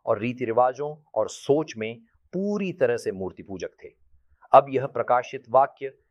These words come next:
यहूदियों और ईसाइयों दोनों को परेशान कर सकता है, लेकिन मामला ऐसा ही है और बाइबल लगातार इस बारे में बात करती है और पैगंबर लगातार इसराइल को इसे रोकने के लिए चेतावनी दे रहे हैं।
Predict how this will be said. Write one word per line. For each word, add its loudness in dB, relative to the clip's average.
यहूदियों -2
और -2
ईसाइयों -2
दोनों -2
को -6
परेशान -6
कर -14
सकता -12
है, -20
लेकिन -4
मामला 0
ऐसा -4
ही -8
है -20
और 2
बाइबल 6
लगातार 2
इस -16
बारे -2
में -8
बात 4
करती -6
है -10
और 8
पैगंबर 0
लगातार 0
इसराइल -4
को -14
इसे -8
रोकने -2
के -12
लिए -10
चेतावनी -2
दे -12
रहे -16
हैं। -20